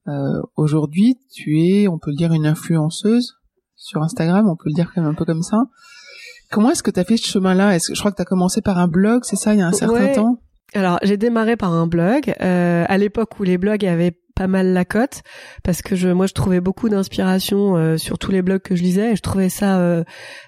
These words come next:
Speaker 2: à la fois sympa et normal de, de partager en retour, euh, l'ins-, enfin, l'inspiration que moi je pouvais glaner, bah, de, de la retransmettre, et puis de, de pouvoir avoir une présence digitale pour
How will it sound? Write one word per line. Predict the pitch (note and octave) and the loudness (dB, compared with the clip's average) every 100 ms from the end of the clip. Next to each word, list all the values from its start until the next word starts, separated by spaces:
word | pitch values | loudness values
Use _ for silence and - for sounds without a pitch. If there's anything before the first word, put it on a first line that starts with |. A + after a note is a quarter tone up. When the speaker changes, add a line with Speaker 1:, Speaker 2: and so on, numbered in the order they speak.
| - | -4
Speaker 2:
à | F#3+ | 0
la | F#3+ | 0
fois | F3+ G#3+ G#3 | 0 0 0
sympa | - G#3 F#3+ G#3+ G#3 | 0 0 0 2 2
et | F#3 | 2
normal | F#3+ F#3+ G3 G#3 G#3+ F3+ E3+ | 2 2 2 2 2 0 0
de, | E3+ E3 _ - | 0 -2 _ -4
de | F3+ | -4
partager | - F#3 - G3+ F#3+ G3 G#3 | -2 -6 -2 0 2 2 2
en | F#3+ F3 E3 | 2 0 0
retour, | F3+ - A#3 C#4 F3+ - - - - - | -2 -2 -2 -2 -4 -8 -20 -20 -20 -4
euh, | F#3 F3 E3+ E3 E3 E3 | 0 2 2 2 0 0
l'ins-, | E3 E3+ _ - | 0 -2 _ -18
enfin, | - E3 | -6 -4
l'inspiration | E3 F#3 F3+ F#3+ | -2 0 -2 -2
que | F#3+ | -2
moi | F#3+ | -2
je | - | -4
pouvais | - F#3 F3+ | -6 -4 -2
glaner, | F3+ F3+ F#3+ G3 F#3+ | 0 0 2 2 0
bah, | E3 E3 | 0 -2
de, | E3 F3 | -2 -2
de | F3 | -2
la | F3+ | -2
retransmettre, | F3+ F3 - F#3+ A3 B3 - - | -2 -4 -6 -4 -2 -2 -2 -6
et | |
puis | - G3 | -4 -2
de, | E3+ | 0
de | E3 - | -2 -4
pouvoir | F#3+ F#3+ G3+ | -2 0 0
avoir | F3+ F#3+ | 0 0
une | F3+ | 0
présence | - G3 F#3+ A3 - F#3 | 0 0 0 -2 -4 -6
digitale | F3 F#3+ F#3 F3+ A3 | -2 -2 -2 -2 -2
pour | G#3+ G#3 | -2 -2